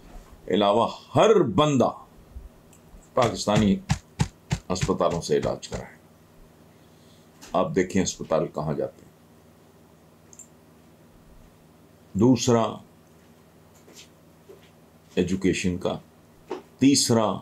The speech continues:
पब्लिक ट्रांसपोर्ट का, आप देखें कहाँ जाता है। चित्तर मारो जो अवाम का नुमाइंदा है और ये हरकतें,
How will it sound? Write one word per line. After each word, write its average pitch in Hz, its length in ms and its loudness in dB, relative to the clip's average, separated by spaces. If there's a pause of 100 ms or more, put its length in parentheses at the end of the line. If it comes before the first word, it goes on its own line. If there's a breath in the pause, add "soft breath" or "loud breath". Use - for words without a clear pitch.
(480)
पब्लिक 90 400 2
ट्रांसपोर्ट 90 540 0
का, 87 220 -6 (300)
आप 123 180 0
देखें 156 260 -2
कहाँ 135 260 0
जाता - 320 -4
है। - 40 -4 (1300)
चित्तर 214 440 4
मारो 92 420 2 (1200)
जो 101 260 4
अवाम 110 360 2
का 107 140 0
नुमाइंदा 98 600 4
है 95 220 4
और 98 100 2
ये 98 140 2
हरकतें, 82 340 -6